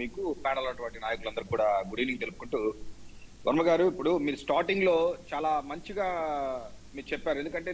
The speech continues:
దీని పొలిటికలైజ్ చేసే పరిస్థితి కాదు. ఇది ఎవరెవరు ఏమేం చేస్తారు, ఎవరు ఏం కాంట్రిబ్యూట్ చేస్తారు, ఎవరు ఏ విధంగా సర్వీస్ చేస్తారు, irrespect of the parties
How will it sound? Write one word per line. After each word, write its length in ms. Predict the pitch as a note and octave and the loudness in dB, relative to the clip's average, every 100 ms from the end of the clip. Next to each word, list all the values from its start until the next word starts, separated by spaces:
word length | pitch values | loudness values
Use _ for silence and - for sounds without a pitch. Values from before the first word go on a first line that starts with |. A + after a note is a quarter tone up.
| E3 | -4
దీని 180 | E3 D#3 D3 - | -2 -2 -4 -4
పొలిటికలైజ్ 600 | D#3 E3 F#3 F3 E3+ - | -6 -2 2 2 2 -4
చేసే 240 | D#3+ D#3+ D3+ C#3+ - - - - | -4 -2 -4 -4 -10 -14 -6 -4
పరిస్థితి 300 | D3+ E3 E3 | -2 -4 -2
కాదు. 200 | D3 D3 A3+ C4 | 0 0 0 0
ఇది 120 | A3+ F#3+ | 2 4
ఎవరెవరు 340 | F3+ G3 F#3+ F3+ | 4 4 4 2
ఏమేం 200 | F3 F3 E3+ | 2 0 -2
చేస్తారు, 320 | D#3+ D#3 E3 D#3+ | -6 -4 -4 -2
ఎవరు 140 | D3+ D#3+ | 0 0
ఏం 80 | D#3+ D#3 | -2 -4
కాంట్రిబ్యూట్ 460 | D3+ D3+ D#3 C#3+ | -2 -4 -4 -2
చేస్తారు, 380 | D3 C3+ C#3+ D3 C#3+ - - C3+ | -4 -2 0 0 -2 -8 -4 2
ఎవరు 160 | D#3 E3 | 4 6
ఏ 20 | D#3+ | 4
విధంగా 220 | D#3 D#3 D3+ | 2 -2 -2
సర్వీస్ 320 | C#3 D3 - | -2 -2 -2
చేస్తారు, 320 | C#3 - C#3 C3+ | -2 0 -2 0
irrespect 360 | C#3+ - D3 C#3+ | -4 -4 -4 -2
of 60 | C#3 | -4
the 80 | C3+ | 0
parties 320 | C3+ C3+ C#3+ | 0 0 -4